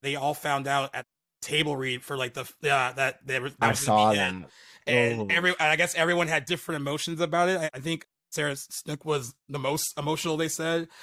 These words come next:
Speaker 1: and then
Speaker 2: Oh,
Speaker 1: other,
Speaker 2: okay.
Speaker 1: and then other people were kinda like, you know, Brian Cox was like, "Yeah, I can, s-, I'm good with it, but, like, but
Speaker 2: Yeah.
Speaker 1: I could see it also going on." And also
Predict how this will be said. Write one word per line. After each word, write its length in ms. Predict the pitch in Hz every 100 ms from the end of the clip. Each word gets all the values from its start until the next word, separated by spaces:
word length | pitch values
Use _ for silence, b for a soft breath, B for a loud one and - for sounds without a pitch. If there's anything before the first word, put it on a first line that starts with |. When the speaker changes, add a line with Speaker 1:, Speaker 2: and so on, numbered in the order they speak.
| B
Speaker 1:
and 100 | 151
then 120 | 113
Speaker 2:
Oh, 240 | 156 180 170
Speaker 1:
other, 140 | 165
Speaker 2:
okay. 100 | 262 170
Speaker 1:
and 80 | 156
then 100 | 160
other 200 | 156 180
people 280 | 190 180 180
were 80 |
kinda 200 | 160 175
like, 160 | 170 160
you 60 | 190
know, 80 |
Brian 360 | 156 165 170 156 b b b b
Cox 400 | - 160 160 -
was 160 | 147 135
like, 240 | 139 135 - _ _ -
"Yeah, 340 | 202 196 202 165
I 80 | 165
can, 120 | 185
s-, 180 | - -
I'm 200 | 165 151 -
good 120 | 254
with 180 | 247 247
it, 280 | 247 - -
but, 180 | 165
like, 220 | 151 151 -
but 100 | 170
Speaker 2:
Yeah. 100 | 98
Speaker 1:
I 60 | 90
could 80 | -
see 200 | 185 160
it 60 |
also 240 | 143 139 160
going 340 | 139 147 147
on." 320 | 147 147 147 143 B B B -
And 80 | 196
also 220 | 214 -